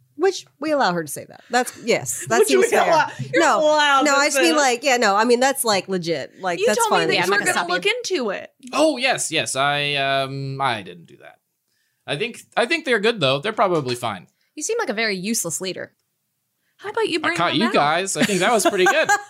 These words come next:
Speaker 2: <laughs> Did you, though? We came to you.
Speaker 4: You know, uh, six to one, half dozen of the
Speaker 3: You're
Speaker 4: other.
Speaker 3: kinda trapped. <laughs>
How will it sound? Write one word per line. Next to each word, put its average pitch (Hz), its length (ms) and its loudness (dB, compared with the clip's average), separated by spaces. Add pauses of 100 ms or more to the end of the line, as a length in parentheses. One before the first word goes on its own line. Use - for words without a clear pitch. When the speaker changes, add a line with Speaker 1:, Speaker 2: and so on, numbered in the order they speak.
(120)
Speaker 2:
<laughs> - 360 -6
Did 339 220 -4
you, 539 120 -6
though? 539 160 4
We 403 120 6
came 370 320 -4
to 339 100 -4
you. 285 400 -4 (640)
Speaker 4:
You - 160 -2
know, 170 260 -2 (200)
uh, 131 240 -6
six 170 280 -10
to 185 60 -4
one, 175 180 -2
half 190 200 -2
dozen 202 260 -6
of 208 80 -8
the 190 60 -4
Speaker 3:
You're 147 100 0
Speaker 4:
other. 131 160 -4
Speaker 3:
kinda 151 200 -12
trapped. - 440 -14
<laughs> - 60 -18